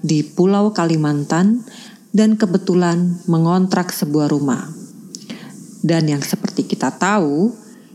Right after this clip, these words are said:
di sana banyak sekali pekerja tambang yang berasal dari Jawa atau wilayah lain di luar Pulau Kalimantan. Hari itu,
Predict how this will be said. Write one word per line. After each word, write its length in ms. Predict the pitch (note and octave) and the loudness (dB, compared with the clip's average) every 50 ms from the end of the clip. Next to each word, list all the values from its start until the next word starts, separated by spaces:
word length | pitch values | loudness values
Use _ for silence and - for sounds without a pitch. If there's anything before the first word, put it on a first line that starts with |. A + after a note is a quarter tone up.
| - - - - - | -20 -20 -10 2 2
di 80 | A3+ | 2
sana 400 | G#3+ - B3 A3+ A3 A3+ A#3+ B3 | 4 4 2 2 4 2 2 2
banyak 560 | G#3 F#3 E3+ E3 F3+ A#3+ A#3+ C4 C4 C4+ C4+ | 2 0 0 2 2 2 4 4 2 2 0
sekali 400 | - - - - - F#3 F#3 F#3+ | 0 -4 -4 -2 0 2 2 2
pekerja 480 | F#3 F#3 F3+ - G3 E3 D#3+ F#3 F3 E3+ | 2 0 -4 -4 -4 -2 0 0 0 0
tambang 480 | F3 E3+ E3+ F#3 G3 G3 G#3 G#3+ G#3 G#3 | 0 0 2 2 4 4 4 4 2 2
yang 160 | G3 F3+ E3+ | 2 2 2
berasal 720 | D#3 D#3+ - - D3 D#3+ E3 - - F#3+ F#3+ G3+ G#3 F#3+ | 2 0 0 0 -2 -2 -2 -2 0 0 2 2 4 4
dari 240 | F3 D3+ D3 D3 D3 | 2 2 2 0 0
Jawa 560 | - D3+ D3 D3 D3+ E3+ F#3 A3+ B3+ C#4+ D4+ - - - - - - - - | 0 0 2 2 2 2 2 2 2 0 -2 -4 -12 -18 -20 -20 -20 -8 -6
atau 240 | F3 F3 F3+ F#3+ F#3+ | -6 -2 0 2 2
wilayah 480 | F3+ G3 F#3 F#3 F#3 F3 F3 F3 E3+ E3+ | 4 4 4 4 4 4 2 2 2 2
lain 640 | F3 F#3+ F#3+ F#3+ F#3+ F#3+ G#3 A3 A3 A#3 A#3+ A#3+ - - - - - - - - - - | 4 2 4 4 4 4 4 4 4 4 2 0 -2 -8 -14 -14 -14 -16 -16 -18 0 2
di 80 | A#3+ A#3 | 4 4
luar 400 | A#3+ B3+ B3+ B3 A3 A3 A3 - | 4 4 4 4 2 2 0 0
Pulau 320 | - G3 F3+ E3 D#3+ E3 | 0 2 2 2 0 0
Kalimantan. 640 | D3+ D3+ D3+ D3+ D3 C#3+ C#3 C3+ C#3 - A#2 G#2+ F#2 - - - - - - - - - - - - - - - G#3 - - - - - - - - - - - - - - - - - | 0 0 0 0 -2 -2 -4 -6 -6 -6 -6 -6 -6 -6 -8 -10 -12 -14 -18 -20 -20 -20 -20 -20 -20 -20 -20 -20 -20 -20 -20 -20 -20 -20 -20 -20 -20 -20 -18 -20 -20 -20 -20 -20 -18 -6
Hari 400 | - E3+ D#3+ D#3 D#3 D3 C3+ C#3+ | -4 -2 -2 0 0 2 0 0
itu, 560 | C#3+ - D#3+ D3+ C3 B2+ C#3 D3+ F#3 B3+ D4+ | 0 0 0 0 2 2 2 2 2 0 0